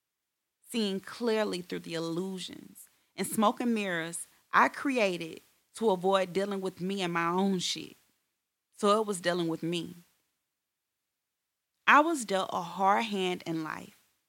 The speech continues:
as many of us were. But there comes a point in life where you have to decide if you're going to allow the hardships of life and adversity to continue to keep you in bondage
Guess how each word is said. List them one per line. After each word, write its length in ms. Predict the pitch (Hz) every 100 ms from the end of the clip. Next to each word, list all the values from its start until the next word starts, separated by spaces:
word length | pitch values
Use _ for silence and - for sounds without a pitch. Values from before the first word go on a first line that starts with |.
| -
as 240 | 190 -
many 440 | 175 190 220 247 226
of 140 | 190
us 260 | 175 170 -
were. 320 | 151 - 185 - _ _ _ _ _ _ _ _
But 120 | 208
there 120 | 240
comes 380 | 277 - 240 214 -
a 80 | 180
point 360 | - 233 226
in 140 | 254 240
life 420 | 180 160 170 180 _ _ _ _ _ _
where 120 | 185
you 120 | 220
have 220 | 226 254 254
to 80 | 220
decide 720 | 220 - 165 156 151 - - _ _ _ _
if 160 | - 175
you're 160 | 269
going 260 | 269 208 208
to 160 | 202 185
allow 240 | 175 156
the 120 | 185
hardships 680 | 175 202 214 - - 165 -
of 80 | 160
life 500 | 170 190 208 208 - _ _ -
and 160 | 185
adversity 840 | 175 156 165 202 - 202 220 214 - _ _
to 60 | -
continue 480 | 196 185 - 269
to 120 | 285 294
keep 320 | - 262 247
you 160 | 214
in 100 | 185
bondage 760 | 175 175 208 226 226 - -